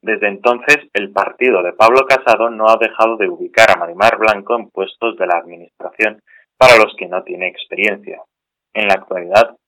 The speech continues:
Marimar Blanco es asesora en materia de vivienda del Ayuntamiento de Madrid. Esta ha sido la reacción del P P a que no tuviera el escaño como número uno de su lista de Álava. En la anterior legislatura,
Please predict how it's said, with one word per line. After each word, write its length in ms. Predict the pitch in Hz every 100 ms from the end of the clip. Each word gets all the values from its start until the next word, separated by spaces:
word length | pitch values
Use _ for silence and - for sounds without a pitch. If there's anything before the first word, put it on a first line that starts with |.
| _
Marimar 400 | 92 92 101 104
Blanco 320 | 123 135 139
es 120 | 139
asesora 480 | 151 143 170 127 123
en 120 | 127
materia 440 | 104 90 - 113 110
de 120 | 95
vivienda 440 | 90 92 117 110 117
del 120 | 196
Ayuntamiento 680 | 190 92 87 87 98 101 110
de 100 | 87
Madrid. 380 | 82 98 101 - _ _ _ _ -
Esta 440 | 143 143 120 123
ha 160 | 104 -
sido 220 | 113 117
la 260 | 107 98 90
reacción 480 | 87 85 - 110
del 220 | 120 113 110
P 120 | 98
P 220 | 110 120
a 160 | 101 98
que 160 | 90
no 220 | 90 101
tuviera 340 | 107 110 110 107
el 160 | 98
escaño 560 | 90 87 _ 113 113 113
como 220 | 98 85
número 360 | 85 90 98 95
uno 300 | 95 101 117
de 220 | - - - _
su 220 | - -
lista 340 | - - - 82
de 140 | 85
Álava. 380 | 104 87 76 78 _ _ _ _ _ _ 101
En 80 |
la 60 | 98
anterior 480 | 90 95 92 104 104
legislatura, 920 | 110 - 110 113 113 120 101 104